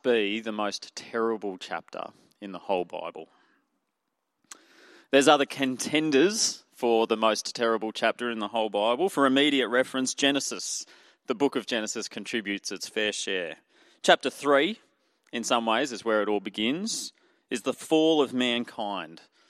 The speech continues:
So from a place of perfect communion with God, Adam and Eve choose sin and self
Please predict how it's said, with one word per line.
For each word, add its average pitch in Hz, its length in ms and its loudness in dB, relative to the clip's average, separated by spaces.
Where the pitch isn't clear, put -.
So 143 180 6
from 151 160 2
a 143 80 4
place 160 340 2
of 143 140 -6
perfect 160 500 0
communion 127 580 -2
with 110 200 -8
God, 117 540 2
Adam 143 300 6
and 120 80 -2
Eve 123 280 2
choose 117 300 -6
sin 143 460 -2
and 110 200 -4
self 110 440 -2